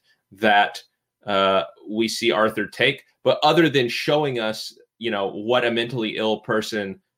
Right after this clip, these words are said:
perhaps experiences on a day, day-to-day basis, I don't think this movie gives us anything to, to take forward. Like, when you, when you leave the theater, I don't know what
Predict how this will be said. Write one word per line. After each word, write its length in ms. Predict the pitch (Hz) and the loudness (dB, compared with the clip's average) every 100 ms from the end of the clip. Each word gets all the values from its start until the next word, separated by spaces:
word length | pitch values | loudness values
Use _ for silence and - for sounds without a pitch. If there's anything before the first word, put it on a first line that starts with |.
| _ _ _ _ _ _ | _ _ _ _ _ _
perhaps 400 | - 120 123 - | 0 2 2 0
experiences 800 | 113 - - 117 113 107 - 95 | -10 -8 -2 0 0 -2 -8 -8
on 140 | 101 | -8
a 60 | 98 | -6
day, 300 | 92 98 95 - | -2 -4 -4 -6
day-to-day 440 | 117 107 101 98 | -2 -2 0 -2
basis, 720 | 90 104 107 - 85 - - _ _ _ _ | 0 0 0 -4 -12 -12 -16 _ _ _ _
I 60 | 113 | 0
don't 140 | 123 | 0
think 180 | 123 131 | 0 -2
this 180 | 123 - | -2 -2
movie 220 | 120 110 | -2 0
gives 280 | 95 110 107 | 0 0 0
us 140 | 98 | -4
anything 540 | 110 107 104 107 104 101 | -2 -2 -2 -2 -4 -4
to, 480 | - 101 98 95 - _ _ | -2 0 2 0 -6 _ _
to 120 | - | -4
take 280 | 113 131 120 | -2 0 -2
forward. 540 | - 135 147 85 73 - | -2 0 2 0 -4 -4
Like, 180 | 95 107 | -2 -2
when 100 | 117 | 0
you, 120 | 113 - | -2 -2
when 140 | 117 | -2
you 140 | 113 113 | 0 0
leave 160 | 120 | 0
the 80 | 104 | -2
theater, 600 | 107 127 120 98 95 92 - _ _ - | -4 -2 0 2 2 0 -10 _ _ 0
I 100 | 117 | 0
don't 160 | 104 | 2
know 200 | 110 104 | 4 4
what 360 | 98 101 95 | 4 2 2